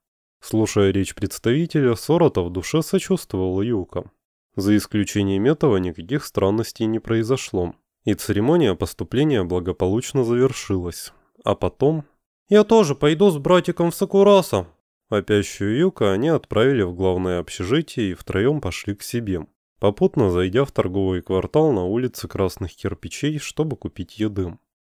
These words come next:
Закончив готовить из купленных продуктов ужин, Сорота сервировал стол в столовой. Стульев вокруг стояло четыре.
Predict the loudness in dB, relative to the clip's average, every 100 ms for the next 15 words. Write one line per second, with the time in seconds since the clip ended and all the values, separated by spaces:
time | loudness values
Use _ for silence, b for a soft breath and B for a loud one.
0 | _ _ 0 2 4 2 2 0 -2 -2
1 | 0 0 0 -6 -8 -10 -4 -2 -4 -4
2 | 0 0 -2 -6 -10 -4 -2 2 2 0
3 | -6 0 2 2 0 -6 -4 0 0 2
4 | 2 0 -2 -2 -2 -2 -4 0 2 2
5 | -2 -8 -12 _ _ _ _ -20 0 2
6 | 4 4 2 0 0 -2 -2 -4 -2 2
7 | 0 0 -2 -4 -4 -4 -4